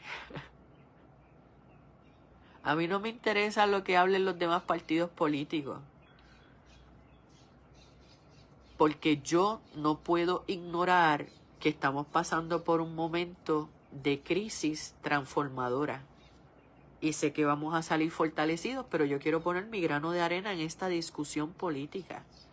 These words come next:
Yo no le presto atención a lo que digan los demás partidos políticos, porque los demás partidos políticos no fueron los que ganaron, ganamos nosotros. Y yo me fijo en mi casa, yo no me fijo en la casa del vecino. Ahí el vecino con lo que tenga que resolver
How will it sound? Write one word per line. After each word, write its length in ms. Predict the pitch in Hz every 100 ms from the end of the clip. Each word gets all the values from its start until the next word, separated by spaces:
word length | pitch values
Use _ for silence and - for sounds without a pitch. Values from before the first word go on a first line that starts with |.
| - - - - - - - 151
Yo 100 | 151
no 100 | 202
le 140 | 254
presto 320 | 226 240 233
atención 360 | 220 208 202 202
a 80 | 190
lo 100 | 180
que 100 | 170
digan 220 | 175 170
los 120 | 160
demás 200 | 147 160
partidos 400 | 160 151 151 147
políticos, 420 | - 156 208 180
porque 220 | 160 147 143
los 140 | 143
demás 200 | 143 135
partidos 440 | - 175 175 185 180
políticos 480 | 196 214 254 220 170
no 140 | 165
fueron 240 | 175 190
los 80 | 202
que 140 | - 202
ganaron, 400 | 185 156 151 139
ganamos 360 | 139 160 208
nosotros. 480 | 175 147 175 - - - - - - - - - - - - - - - - - - - - - 147
Y 100 | 143
yo 120 | 143
me 140 | 165
fijo 260 | 180 214 220
en 120 | 196
mi 120 | 170
casa, 380 | - 156 220 180
yo 100 | 147
no 80 | 156
me 140 | 180
fijo 160 | 202 196
en 80 | 185
la 100 | 170
casa 220 | 170 175
del 100 | 165
vecino. 340 | 165 170 214
Ahí 140 | 175 139
el 80 |
vecino 400 | 147 175 196 240
con 140 | 233 202
lo 80 | 175
que 100 | 160
tenga 180 | 156
que 120 | 170 170
resolver 500 | 170 170 156 185